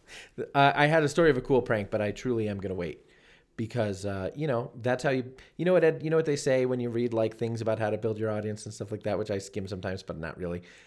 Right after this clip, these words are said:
They say to, they say to embed some teasers in there. So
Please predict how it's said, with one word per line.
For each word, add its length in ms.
They 140
say 220
to, 120
they 120
say 160
to 80
embed 380
some 180
teasers 440
in 100
there. 200
So 420